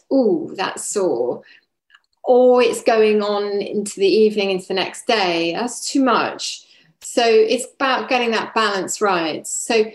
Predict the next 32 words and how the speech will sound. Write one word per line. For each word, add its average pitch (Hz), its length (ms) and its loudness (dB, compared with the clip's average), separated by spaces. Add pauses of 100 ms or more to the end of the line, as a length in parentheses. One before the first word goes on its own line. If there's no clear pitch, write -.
(320)
re-, 233 300 0
uh, 214 180 -2
some 294 220 0
of 311 80 2
my 240 100 2
patients 175 500 -4
come - 220 -6
in 185 460 -2
and 208 140 0
they've 208 160 0
been 214 120 2
told 240 420 0
to 202 60 0
do, 170 340 2
"Oh, 220 180 0
yes, 190 200 -2
you 220 60 -4
must 247 140 -4
get 190 140 -2
strong." 190 440 0
So 202 120 -4
they've 208 120 0
gone 180 160 2
off 165 240 0
and 196 100 -4
done 196 180 0
lo-, 254 220 2
loads 254 360 0
of - 60 -10
squats - 400 0
and 196 120 -4
lunges 185 540 0